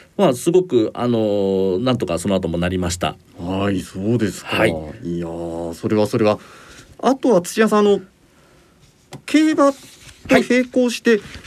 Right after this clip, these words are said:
Speaker 2: 競走馬の競りが行われたそうですね。
Speaker 1: はい。えーと、ドバイではこの時期、毎年、ドバイワールドカップのレースの前後のどちらかに現役馬の競りをやっていたんですけれども、
Speaker 2: はい。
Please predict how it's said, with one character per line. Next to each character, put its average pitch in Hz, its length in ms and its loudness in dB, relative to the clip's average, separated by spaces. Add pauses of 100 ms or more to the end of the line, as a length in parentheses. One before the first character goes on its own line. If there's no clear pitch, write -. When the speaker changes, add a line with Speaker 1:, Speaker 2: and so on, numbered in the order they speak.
(260)
Speaker 2:
競 311 100 -2
走 392 180 2
馬 392 120 2
の - 100 2
競 - 200 0
り 330 60 2 (100)
が 453 80 0
行 127 360 2
わ 113 60 2
れ 107 100 2
た 104 140 -2
そ 110 120 -6
う 92 60 -4
で 85 80 -10
す - 120 -8
ね。 107 100 2
Speaker 1:
は 120 80 6
い。 87 200 -2 (140)
え 160 100 2
ー 160 80 0
と、 165 140 0
ド 165 200 0
バ 294 140 2
イ 294 60 0
で 214 100 0
は 127 140 2
こ 160 140 -2
の 185 120 2
時 185 140 -4
期、 175 100 -2
毎 160 240 2
年、 208 480 0 (520)
ド 185 100 4
バ 214 120 2
イ 151 40 2
ワ 147 80 2
ー 165 60 4
ル 185 40 4
ド 190 80 -2
カ 220 120 2
ッ - 20 -6
プ - 160 0
の 117 320 2 (180)
レ 175 200 4
ー 175 40 2
ス 165 140 -6
の 123 160 0
前 175 360 2 (100)
後 208 80 0
の 175 100 2
ど 170 100 2
ち 180 140 0
ら 214 140 2
か 208 160 2
に 214 440 2
現 226 380 2
役 269 160 -2
馬 208 100 2
の 101 100 -4
競 101 120 -4
り 101 100 0
を 92 40 2
や 85 80 -2
っ - 20 -8
て 92 140 -6
い 90 40 -4
た 90 120 -4
ん 90 60 -6
で 82 100 -6
す - 80 -12
け 87 100 -4
れ 85 60 0
ど 98 60 4
も、 101 40 4
Speaker 2:
は 110 80 4 (100)
い。 92 40 -12